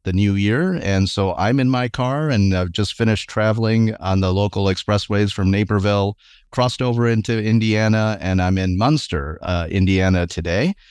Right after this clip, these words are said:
where I'm meeting a dear friend and colleague where we've known each other since our residency <laughs> at West Suburban, Doctor Tanya Austin, uh, who's an assistant professor in family and preventive medicine at Rush University and a, a longtime primary provider in what we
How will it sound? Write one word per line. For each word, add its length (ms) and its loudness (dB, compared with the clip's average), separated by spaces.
where 180 0
I'm 220 2
meeting 280 2
a 300 -2
dear 280 -2
friend 260 0
and 160 0
colleague 580 -2
where 140 -2
we've 160 0
known 200 2
each 180 -2
other 200 0
since 280 -2
our 120 -2
residency 680 0
<laughs> 20 0
at 140 0
West 220 -2
Suburban, 600 0
Doctor 320 0
Tanya 480 2
Austin, 720 0
uh, 240 0
who's 220 0
an 60 2
assistant 460 0
professor 560 0
in 120 0
family 340 2
and 100 0
preventive 440 0
medicine 400 0
at 120 0
Rush 280 -2
University 720 0
and 280 4
a, 320 2
a 120 -2
longtime 520 0
primary 360 0
provider 580 0
in 200 0
what 160 0
we 160 -4